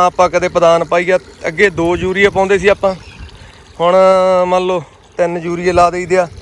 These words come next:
ਤੇ ਜਾਣੀ ਪਹਿਲਾ ਪੂਰਾ ਫੁੱਲ ਥੈਲਾ, ਦੂਜਾ ਤੇ ਤੀਜਾ ਰਿਓ ਪਾਉਣਾ ਪਾਉਣਾ ਥੈਲਾ, ਬਸ ਇੰਨੇ ਯੂਰੀਆ ਪਾਉਂਦੇ ਆ। ਇਸ ਤੋਂ ਵੱਧ ਆਪਾਂ ਕਦੇ ਯੂਰੀਆ ਨਹੀਂ ਪਾਇਆ।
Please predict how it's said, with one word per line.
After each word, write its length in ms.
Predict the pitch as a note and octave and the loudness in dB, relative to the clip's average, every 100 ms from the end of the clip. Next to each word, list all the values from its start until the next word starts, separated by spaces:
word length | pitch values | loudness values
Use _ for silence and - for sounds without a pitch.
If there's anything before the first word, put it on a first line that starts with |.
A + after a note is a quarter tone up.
| - - - - - - | -20 -20 -20 -20 -20 -10
ਤੇ 340 | E3 D#3+ D#3+ | -8 -6 -6
ਜਾਣੀ 220 | D3 F3+ F3 | -4 -4 -2
ਪਹਿਲਾ 380 | F#3 G3 G3+ F3 - - - | -2 2 2 0 -6 -16 -6
ਪੂਰਾ 220 | F#3+ F#3+ | 0 0
ਫੁੱਲ 280 | E3+ F3 F3 | 0 -2 0
ਥੈਲਾ, 380 | F#3 G3 G3 D#3+ - - _ _ _ _ | 0 2 0 -2 -14 -20 _ _ _ _
ਦੂਜਾ 380 | D3+ E3+ F3 G3 | -8 -8 -2 -2
ਤੇ 100 | F#3 | -2
ਤੀਜਾ 380 | - F#3 E3 F#3 | -8 -6 0 2
ਰਿਓ 140 | G3 F#3+ | 2 0
ਪਾਉਣਾ 300 | F3+ E3 D3+ | 0 0 0
ਪਾਉਣਾ 240 | D#3 D#3 | -2 -4
ਥੈਲਾ, 300 | C#3+ D3 C#3 B2+ _ _ | -4 -6 -8 -10 _ _
ਬਸ 280 | D3+ C#3+ - | -2 -2 -4
ਇੰਨੇ 280 | E3+ F3 F#3 | -6 -4 -4
ਯੂਰੀਆ 320 | F3 F3+ F#3+ | -6 -4 -4
ਪਾਉਂਦੇ 280 | D3+ E3 F3 | -4 -4 -4
ਆ। 80 | E3+ - - - _ | -4 -8 -20 -20 _
ਇਸ 140 | E3 D#3+ | -8 -6
ਤੋਂ 100 | E3 | -2
ਵੱਧ 220 | F3+ F#3+ | 0 0
ਆਪਾਂ 220 | F3+ F3 | 0 -2
ਕਦੇ 160 | F3 F3 | -2 -4
ਯੂਰੀਆ 340 | D3+ D3+ D#3+ | -6 -4 -4
ਨਹੀਂ 100 | E3 | -2
ਪਾਇਆ। 260 | F3 F3 | 0 0